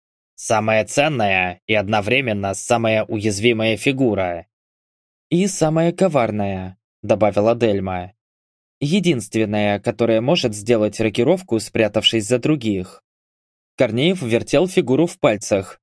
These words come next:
лицо становилось всё более сосредоточенным. В этот момент он был похож на хирурга, изучающего опухоль перед операцией.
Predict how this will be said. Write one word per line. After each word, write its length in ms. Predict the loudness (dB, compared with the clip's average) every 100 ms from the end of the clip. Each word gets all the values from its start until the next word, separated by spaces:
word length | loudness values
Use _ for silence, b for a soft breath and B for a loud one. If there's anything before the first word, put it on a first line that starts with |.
| -4
лицо 320 | -4 0 -2
становилось 680 | 0 0 0 2 2 0 -4
всё 240 | -2 0
более 360 | 2 2 2 0
сосредоточенным. 1200 | 0 -2 0 2 0 0 0 0 -2 -2 -6 -10 _ _ _ _ _ _ _
В 140 | -2 -2
этот 260 | 0 0
момент 500 | 0 0 0 -2 -6 _
он 200 | -2 0
был 120 | 2
похож 440 | 2 0 0 0
на 100 | -4
хирурга, 760 | -2 0 2 0 0 0 0 -2
изучающего 760 | -4 -2 0 0 2 -2 0 0
опухоль 580 | 2 0 2 -2 0 0
перед 320 | 0 0 0
операцией. 880 | 0 0 0 -2 -4 -4 -2 -4